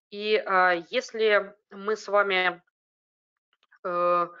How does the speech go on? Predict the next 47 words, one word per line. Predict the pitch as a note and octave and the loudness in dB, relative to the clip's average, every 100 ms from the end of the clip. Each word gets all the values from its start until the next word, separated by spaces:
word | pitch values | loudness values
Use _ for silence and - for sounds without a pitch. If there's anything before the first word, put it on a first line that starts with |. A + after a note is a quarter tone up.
| - _ _ _ | -20 _ _ _
имеем | A3 A#3+ A3 | 0 2 2
уже | G3+ G#3 | 2 2
ряд | G3 G#3 G#3 | 2 2 0
знаний, | F3+ G3 D#3+ D#3+ A3 _ _ | -4 -2 -2 -4 -10 _ _
да, | F#3 B3+ | 0 0
то | - F#3 | -2 -6
здесь, | F#3+ B3+ | -6 -2
во-первых, | G3 G3 A3 G#3+ | -2 2 0 0
можно | G3+ G3 | -6 -6
будет | E3+ G3 F#3 | -4 -4 -4
решить | - F#3 F3+ - | -8 -10 -10 -6
какие-то | F3+ F3+ F#3 | -6 -6 -6
вопросы | F3+ F3 G3 F#3+ F3+ | -4 -2 -2 -4 -10
уже | E3+ F#3 | -4 -4
и | F#3 F#3 | -4 -10
персонально | F#3 F3+ F3+ F#3+ F3 | -10 -6 -4 -4 -4
с | F3 | -4
менеджером, | F#3 D#3 E3 F#3+ | -4 -4 -6 -8
что | G3 - | -6 -6
будет | G3+ G3+ G3 G3 F3 | -4 -4 -4 -6 -6
более | F#3 F#3 F#3 | -2 0 2
удобно. | F#3 F3+ F3 E3+ - - - - | 2 0 -2 -6 -10 -12 -12 -8
Однако | B3+ D#4+ C#4+ | -2 -2 0
также, | B3+ B3+ A3+ G#3 | 0 0 2 2
может | G3+ G#3 G#3+ | 2 -2 -4
быть, | G3+ G3+ | -6 -6
вся | - - - A3 G3+ | -18 -16 2 2 2
дипломная | G3 F#3+ G3+ G3 F3+ | -2 -8 -6 -4 -6
программа | F3+ F#3 F#3+ F3+ F3+ | 0 0 4 2 0
кому-то | F#3 F3+ F#3 F3 | -4 -4 -6 -8
не | F3 | -8
нужна, | E3+ F#3+ A#3 | -6 -2 0
ну, | G3+ | -2
например, | F3+ D#3 E3+ E3+ - | -10 -12 -10 -10 -8
там | D#3+ D#3+ | -10 -10
не | E3 | -6
планирует | F3 D#3+ G3 G3+ F3+ | -6 -4 -4 -4 -6
человек | - F3 E3 | -6 -6 -4
так | E3 E3 | -6 -6
мощно, | F3 F3+ - D#3 | -12 -10 -10 -10
да, | E3+ | -8
ему | F3+ E3 | -8 -10
нужен | E3 E3 | -14 -14
какой-то | D#3+ E3 - | -16 -18 -16
там | D#3+ | -14
средний | D3+ - G3 F#3 F3+ | -14 -8 -8 -6 -10
уровень. | F3 D#3+ D#3 | -10 -10 -12